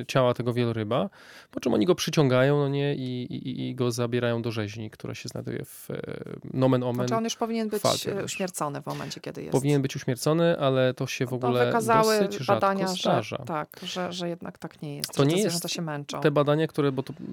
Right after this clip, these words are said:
Speaker 1: byli obserwatorzy właśnie z ministerstwa,
Speaker 2: Mhm,
Speaker 1: e,
Speaker 2: na
Speaker 1: stąd
Speaker 2: statkach.
Speaker 1: wiemy to oficjalnie, ale Greenpeace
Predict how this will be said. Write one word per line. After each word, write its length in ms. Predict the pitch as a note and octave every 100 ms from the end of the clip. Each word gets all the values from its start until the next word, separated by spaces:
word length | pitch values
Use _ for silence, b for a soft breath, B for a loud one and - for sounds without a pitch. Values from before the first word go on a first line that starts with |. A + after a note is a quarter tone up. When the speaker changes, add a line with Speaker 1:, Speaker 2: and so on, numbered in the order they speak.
| A#2 C3 -
Speaker 1:
byli 180 | C#3 B2+
obserwatorzy 580 | A#2+ C3+ B2+ E3 C#3 A#2
właśnie 320 | A2 - A#2+
z 60 | A#2+
ministerstwa, 600 | B2 - A#2 - B2 C#3 _ G#3+
Speaker 2:
Mhm, 240 | F#3+ -
Speaker 1:
e, 280 | A2+ A2+ -
Speaker 2:
na 80 | G3+
Speaker 1:
stąd 120 | -
Speaker 2:
statkach. 280 | D#3 C3+ B2+
Speaker 1:
wiemy 280 | A#2+ B2+ A#2+
to 140 | A#2+ A#2+
oficjalnie, 500 | - - E3+ C#3 B2+
ale 260 | A#2+ B2
Greenpeace 600 | B2 D3 C#3 A#2 C3 -